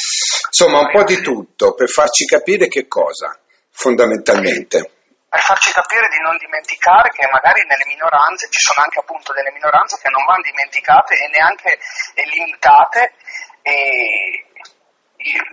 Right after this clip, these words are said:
Speaker 2: avevo previsto appunto quello che poteva succedere e ho cercato di di scrivere questa canzone.
Speaker 1: Mm.
Speaker 2: Appunto, possiamo metterci in mezzo, non so,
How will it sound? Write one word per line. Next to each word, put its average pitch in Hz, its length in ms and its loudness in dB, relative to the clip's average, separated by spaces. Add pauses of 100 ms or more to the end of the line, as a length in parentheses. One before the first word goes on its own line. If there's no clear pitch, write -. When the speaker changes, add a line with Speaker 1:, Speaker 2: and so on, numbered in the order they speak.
Speaker 2:
avevo 175 460 4
previsto 165 420 0
appunto 160 400 -2
quello 156 240 2
che 156 160 -8
poteva 156 320 -2
succedere 185 640 2 (420)
e 143 120 -6
ho 139 300 2
cercato 160 520 0
di 147 160 -10 (1300)
di - 80 -4
scrivere 185 440 2
questa - 240 0
canzone. 156 580 2
Speaker 1:
Mm. - 640 0
Speaker 2:
Appunto, 92 260 2 (840)
possiamo 170 360 2
metterci 165 400 0
in 156 80 -6
mezzo, 151 240 2
non 143 140 0
so, 185 180 2